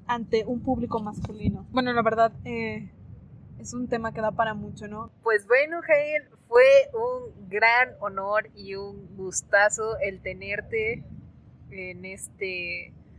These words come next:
Speaker 2: nuevo episodio de Netas Insurrectas, su podcast fuente de personalidad. <laughs> Y, eh, bueno, antes de que nos vayamos, ¿qué te parece si pasamos a nuestra sección muy famosísima, mundialmente conocida? Recomiéndame esta.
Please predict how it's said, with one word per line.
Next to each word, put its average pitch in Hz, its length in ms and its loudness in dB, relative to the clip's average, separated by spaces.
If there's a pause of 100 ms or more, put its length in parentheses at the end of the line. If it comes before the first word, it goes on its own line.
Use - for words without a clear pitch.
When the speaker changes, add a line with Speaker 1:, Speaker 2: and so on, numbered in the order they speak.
(360)
Speaker 2:
nuevo 247 280 8
episodio 214 540 0
de 190 80 -4
Netas 220 440 -2
Insurrectas, 190 840 -4
su 180 220 -10
podcast 190 440 -2
fuente 185 220 -14
de 170 100 -6
personalidad. 165 640 -14 (120)
<laughs> - 360 -2 (1000)
Y, 294 360 2 (720)
eh, 202 320 2
bueno, 226 360 -2 (180)
antes 226 280 0
de 240 80 -4
que 220 120 -6
nos 220 140 -12
vayamos, 247 520 -2
¿qué 240 100 -4
te 233 100 -2
parece 202 320 2
si 202 120 -20
pasamos 190 380 -12
a 185 60 -10
nuestra 180 320 -14
sección 202 580 -10 (420)
muy 302 260 4
famosísima, 214 640 -2
mundialmente 196 800 0
conocida? 190 580 -6
Recomiéndame 226 680 0
esta. - 280 -6